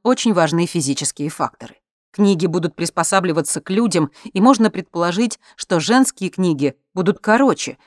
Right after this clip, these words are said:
более сжатыми, чем мужские, чтобы для них не требовалось долгих часов спокойной и сосредоточенной работы. Ведь женщин будут постоянно прерывать. Кроме того, нервная система у мужчин и женщин явно различается,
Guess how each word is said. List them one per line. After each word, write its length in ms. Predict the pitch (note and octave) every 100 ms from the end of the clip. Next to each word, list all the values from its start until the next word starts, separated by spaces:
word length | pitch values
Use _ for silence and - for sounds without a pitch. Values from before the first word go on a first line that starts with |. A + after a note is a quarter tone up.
| -
более 280 | G3 G3+
сжатыми, 520 | F3 D#3 A3 B3 E3 C#3+
чем 220 | - D#3
мужские, 560 | F3 - - A#3 C#3 - _
чтобы 300 | - - D#3
для 120 | C#3+
них 220 | E3 F#3+ -
не 100 | F3+
требовалось 520 | G#3 G#3+ E3+ D#3+ C3+
долгих 360 | D3 E3+ D3+
часов 420 | - D3+ - G#3 - _
спокойной 760 | - - D3 - F#3 F3 C#3+ - _
и 60 | F#3+
сосредоточенной 840 | F3+ D3+ D3+ D#3 D#3 C#3+ D3+ D3+
работы. 440 | D#3+ F#3+ E3 A#2+ - _ _ _
Ведь 220 | E3 D3+
женщин 500 | C#3 C#3 F#3+ - D3+ - _
будут 320 | E3 D3+ C#3+
постоянно 580 | F#3 - E3+ D#3 F#3 G#3
прерывать. 640 | G#3+ B3 C4+ A3+ - - _ _ _ _
Кроме 260 | C4 D4 G#3+
того, 240 | E3 E3
нервная 420 | E3+ F#3+ F3+ E3+
система 460 | D3 D#3 - F#3+ D#3
у 20 |
мужчин 380 | D#3 C#3+ E3+ D#3
и 20 |
женщин 460 | C3+ F3 F3 D3+ C#3 -
явно 320 | - F3 E3+ F3+
различается, 800 | E3+ A3+ A3+ D4 C#3+ A#2+ -